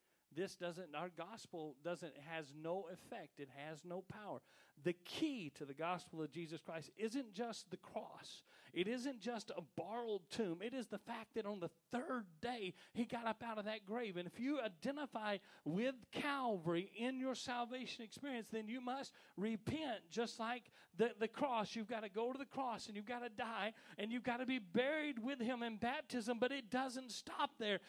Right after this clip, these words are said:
It can't stop there, because if it stops there, then my faith is in vain. I've got to go that next step. The Spirit of the, the baptism of the Spirit, the baptism of the Holy Ghost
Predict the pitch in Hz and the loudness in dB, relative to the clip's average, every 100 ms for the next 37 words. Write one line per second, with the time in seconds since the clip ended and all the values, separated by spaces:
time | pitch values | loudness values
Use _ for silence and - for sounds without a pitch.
0 | - 277 277 208 - 320 381 339 - - | -8 -2 -2 -2 -2 0 0 -2 -4 0
1 | 208 202 - 226 262 277 247 240 233 226 | 2 2 2 2 2 2 2 2 0 -4
2 | - 254 285 285 - 262 262 254 - - | -4 0 2 2 0 2 4 2 -2 -10
3 | - 262 269 262 - 294 294 285 240 269 | 0 2 4 2 2 2 2 0 -2 -2
4 | 262 330 392 170 131 - _ _ _ _ | 0 0 0 -6 -12 -20 _ _ _ _
5 | _ _ _ _ _ _ _ _ _ _ | _ _ _ _ _ _ _ _ _ _
6 | - 208 196 233 233 247 240 240 240 214 | -2 0 2 2 4 4 6 8 8 6
7 | 190 190 254 285 - - 294 247 226 233 | 2 -2 -2 -2 -4 -2 2 4 2 -2
8 | - _ _ _ - 185 190 - - 240 | -12 _ _ _ 2 2 2 -2 -2 2
9 | 262 277 262 208 196 202 196 185 208 254 | 4 4 2 0 2 2 2 -2 0 0
10 | 277 285 254 277 247 226 - - 220 180 | 0 -2 0 0 0 -2 -4 -4 2 2
11 | 139 175 170 202 226 247 269 254 269 247 | 2 -2 0 2 2 0 -2 0 0 2
12 | 226 233 233 220 202 202 | 2 4 2 2 2 0